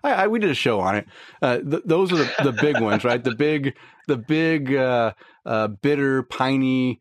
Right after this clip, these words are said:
and citrus, uh, hop flavors. Um, and that's what the original I P As were in,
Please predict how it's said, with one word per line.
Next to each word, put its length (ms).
and 180
citrus, 640
uh, 220
hop 300
flavors. 580
Um, 280
and 280
that's 240
what 140
the 100
original 420
I 120
P 440
As 220
were 440
in, 200